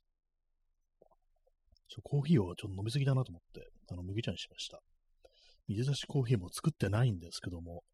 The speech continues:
めんどくさくなりましたね。なんかちょっとあの、最近、ここ数日、なんかあの、いろんなことが、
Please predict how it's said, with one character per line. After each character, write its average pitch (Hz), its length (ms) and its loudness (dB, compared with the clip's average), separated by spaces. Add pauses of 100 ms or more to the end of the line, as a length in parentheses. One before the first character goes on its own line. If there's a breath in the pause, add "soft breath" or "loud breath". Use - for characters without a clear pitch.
(1600)
め 123 100 6
ん 123 40 6
ど 143 60 6
く - 60 -6
さ 156 80 0
く 139 40 4
な 135 80 4
り 131 60 4
ま 131 80 2
し - 80 -6
た 92 80 -6
ね。 90 60 -6
な 107 80 -2
ん - 20 -6
か 98 100 -4 (140)
ち - 80 0
ょ - 20 2
っ 147 100 2
と 107 100 -2
あ 95 40 -2
の、 101 80 -2
最 127 240 0
近、 127 380 4
こ - 120 -2
こ 151 120 2
数 147 140 4
日、 127 500 2 (240)
な 127 60 -2
ん 120 60 0
か 98 120 -4
あ 104 60 0
の、 92 260 -2
い 92 80 0
ろ 113 100 4
ん 143 60 6
な 135 100 4
こ 120 80 0
と 123 100 6
が、 87 240 -4